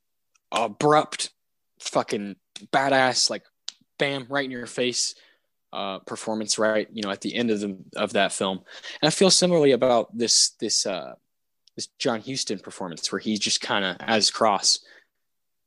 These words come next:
he just pops up in these moments and you don't need him for long because he is pure,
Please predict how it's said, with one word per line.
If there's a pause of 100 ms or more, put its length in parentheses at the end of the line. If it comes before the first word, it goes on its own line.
(920)
he
just (380)
pops
up
in
these
moments
and
you
don't
need
him
for
long
because
he
is
pure,